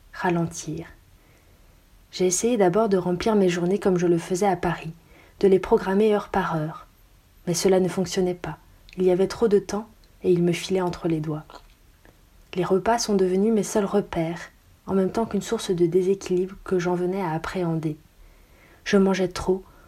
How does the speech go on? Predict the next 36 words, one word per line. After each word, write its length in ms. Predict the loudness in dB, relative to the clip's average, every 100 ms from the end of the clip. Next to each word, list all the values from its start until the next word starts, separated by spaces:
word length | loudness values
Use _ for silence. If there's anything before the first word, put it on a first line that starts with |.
| _
comme 180 | 0 2
pour 160 | 2
apaiser 380 | 0 4 2 2
mon 200 | 2 2
angoisse, 640 | 2 2 0 -2 -8 -16 -20 _ _ -10 -4
et 40 |
sans 200 | -2 0
doute 160 | 0 0
parce 180 | -2 -2
qu'il 140 | 0
n'y 160 | 2 2
avait 140 | 2
aucun 260 | 0 0 -2
regard 380 | -2 0 0 -2
en 60 |
face 200 | -4 -4
de 100 | -2
moi 220 | 0 -2
pour 160 | -2 -2
me 100 | -4
faire 220 | -4 -4
garder 340 | -2 -2 -2 -2
contenance. 760 | -4 -4 -6 -6 -8 -12 -14 -20 -20 -20 -20 -20 _ -20 -20 -20 -20 -20 -20 -20 -20 -20 -8
Plusieurs 300 | -4 2 2
fois 180 | 2 0
même, 260 | 2 2 2
au 80 | 2
début 220 | 0 -2
du 140 | -4
confinement, 640 | -4 -6 -4 -2 -2 -4 -10 -20 -20 -20 -20 -6
j'ai 140 | -2
refait 300 | 0 0 2
des 100 | 2
crises 240 | 0 -2 2
de 80 |
boulimie, 540 | 2 2 0 0 0